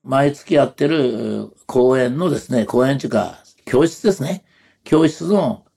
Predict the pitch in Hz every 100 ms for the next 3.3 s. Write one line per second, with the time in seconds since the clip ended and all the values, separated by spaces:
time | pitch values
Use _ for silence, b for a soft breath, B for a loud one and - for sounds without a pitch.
0 | _ _ - 104 139 143 139 190 190 -
1 | - 190 135 - - 151 147 131 101 -
2 | - _ _ _ - 175 147 - - 147
3 | 117 -